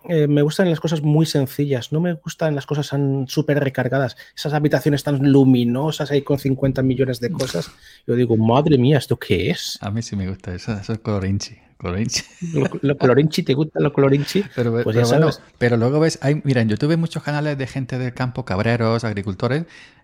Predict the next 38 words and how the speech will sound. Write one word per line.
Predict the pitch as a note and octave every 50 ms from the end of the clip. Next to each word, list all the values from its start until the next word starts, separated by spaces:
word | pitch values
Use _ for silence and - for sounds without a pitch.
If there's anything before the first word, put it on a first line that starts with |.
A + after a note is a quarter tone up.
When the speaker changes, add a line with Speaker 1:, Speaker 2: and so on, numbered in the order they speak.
| _ -
Speaker 2:
que | - A2+
cogen | G#2+ C3+ C3+ D#3 E3+
el | F3
móvil | E3 E3 F3 F#3 F#3+ G3+
y | F#3
es | D#3
así, | D#3 D3 E3+ F3
"Hola, | G#3+ A#3+ D4+ D#4+ D#4 D#4 D4+ D4 C#4
aquí | - -
estamos | A3+ - - B3 C4 C4 C4+
en |
el | C4
campo", | C4 - A#3+ G#3+ F#3 - - B2+ -
y | - A2+
lo | F#2 F#2 F2+
ves | G2+ A#2
setenta, | - - F#2+ G#2+ G#2 G#2+ - G2
ochenta, | - - A#2 G#2 G2 - -
noventa | G2 G#2 G2 G2 F#2 F#2 - F#2
mil | G#2+ G#2+ G#2 G#2 G2+
visualizaciones | G#2 G2+ - G2 G2 F#2 - F#2 - A2+ A#2+ A#2 A2 A#2+ B2+ - -
el | G#2+ F#2+ F2+
primer | - - F#2+ E2+ - -
Speaker 1:
Sí, | - G2+
Speaker 2:
día. | F3+ E3+
Speaker 1:
el | C3 A#2+
tío | - - C#3 C#3
de | C#3+ D3
los | D3 C#3
bocatas, | C3 C#3 C3 - E3 - - B2 -
eso, | E3 D#3+ - C3+
Speaker 2:
El | B2
Speaker 1:
sí. | A2+ A#2+
Speaker 2:
día | A#2
de | -
los | - G#2
bocatas, | A2 G2+ A2 C3+ C#3 C3+ D3+ C#3+ A#2+ C3
el, | B2 A2+ G#2+